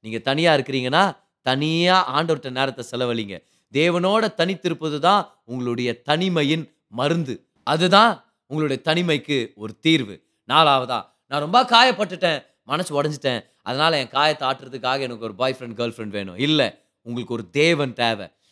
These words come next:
ஒரு ரட்சகர் தேவை. அவர் உங்களை சுகமாக்குவார், உங்களை ஆரோக்கியமான தனி நபரா மாத்துவார். அதுக்கப்புறம் நீங்க திருமணத்துக்கு ஆயத்தமாகிற அந்த நாள்ல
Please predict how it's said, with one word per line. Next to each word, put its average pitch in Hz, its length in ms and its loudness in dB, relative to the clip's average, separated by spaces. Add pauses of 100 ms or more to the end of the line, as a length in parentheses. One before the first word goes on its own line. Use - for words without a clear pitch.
(140)
ஒரு 104 240 -6
ரட்சகர் 127 500 0
தேவை. 113 360 -4 (220)
அவர் 120 200 -6
உங்களை 110 260 -8
சுகமாக்குவார், 127 680 -2 (240)
உங்களை 107 220 -4
ஆரோக்கியமான 170 560 -2
தனி 131 240 -8
நபரா 117 320 -4
மாத்துவார். 104 500 -8 (240)
அதுக்கப்புறம் 135 760 -4 (920)
நீங்க 160 640 -2 (300)
திருமணத்துக்கு 190 560 0
ஆயத்தமாகிற 147 580 0
அந்த 127 320 -6
நாள்ல 120 400 -6